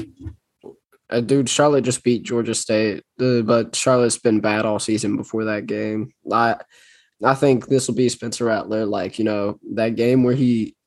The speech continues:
threw, he threw five touchdowns, and you're gonna be like, "Where was this all season? Where is this versus Georgia?" And then he's gonna go back to it after the S E C, uh, after the S C State game. He's gonna go back to being mid and barely beat Kentucky. That's what I think. Uh,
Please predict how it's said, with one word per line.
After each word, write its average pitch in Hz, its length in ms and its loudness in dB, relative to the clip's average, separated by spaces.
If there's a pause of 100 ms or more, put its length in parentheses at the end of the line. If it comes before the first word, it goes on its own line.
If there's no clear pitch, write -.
threw, 127 320 4
he 131 260 2
threw 127 260 0
five 120 320 2
touchdowns, 120 600 0
and 113 160 2
you're 113 120 0
gonna 117 120 0
be 113 100 0
like, 113 240 -2 (280)
"Where 123 180 2
was 127 140 4
this 127 180 2
all 123 140 4
season? 123 460 2
Where 120 220 0
is 120 80 0
this 127 140 0
versus 120 320 -2
Georgia?" 123 480 2 (340)
And 120 100 2
then 123 80 6
he's 123 120 2
gonna 123 160 2
go 123 160 4
back 120 420 2
to 120 160 0
it 120 80 2
after 117 320 -2
the 110 180 -6
S 117 200 -2
E 117 100 -2
C, 120 340 -2 (160)
uh, 117 40 4
after 117 300 2
the 110 140 -2
S 123 160 2
C - 340 0
State 127 380 2
game. 123 380 2 (420)
He's 117 140 0
gonna 127 140 6
go 127 160 4
back 123 400 2
to 110 380 2
being 120 280 4
mid 123 260 4
and 113 160 2
barely 120 280 4
beat 123 240 -2
Kentucky. 123 640 2 (140)
That's - 260 -4
what 104 120 0
I 101 40 2
think. 107 400 -4 (680)
Uh, - 180 0